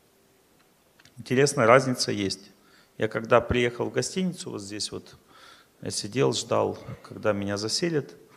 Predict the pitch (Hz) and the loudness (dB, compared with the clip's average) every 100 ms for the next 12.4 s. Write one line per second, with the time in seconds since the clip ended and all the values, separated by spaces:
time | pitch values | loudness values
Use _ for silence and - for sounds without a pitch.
0 | _ _ _ _ - 101 98 98 90 _ | _ _ _ _ -8 -6 -6 -8 -14 _
1 | _ - - _ - 127 123 139 127 107 | _ -20 -20 _ 2 2 4 6 6 4
2 | 104 101 104 113 110 107 123 147 - 104 | 0 -4 -4 4 6 6 4 0 0 -2
3 | - - 104 104 113 113 110 117 107 95 | -2 -2 -2 -2 0 0 -2 2 2 2
4 | 107 - 101 90 90 - _ _ _ _ | -2 -4 -4 -4 -6 -14 _ _ _ _
5 | _ _ _ _ _ _ _ _ _ _ | _ _ _ _ _ _ _ _ _ _
6 | _ _ - 104 113 - 113 127 117 110 | _ _ -6 -2 -2 -2 -4 0 2 2
7 | 104 - 107 - 113 131 165 175 - _ | -2 -4 -6 -8 -10 -6 -6 -6 -16 _
8 | _ _ _ 107 104 113 139 123 104 - | _ _ _ -6 -6 -4 -4 -4 -4 -8
9 | - _ _ _ _ _ _ _ _ _ | -20 _ _ _ _ _ _ _ _ _
10 | _ _ _ _ _ - - 107 107 104 | _ _ _ _ _ -12 -4 0 2 2
11 | 107 107 147 139 104 104 - 113 98 92 | -2 -4 -2 -2 -2 -6 -6 -6 -8 -8
12 | 95 92 95 | -12 -10 -10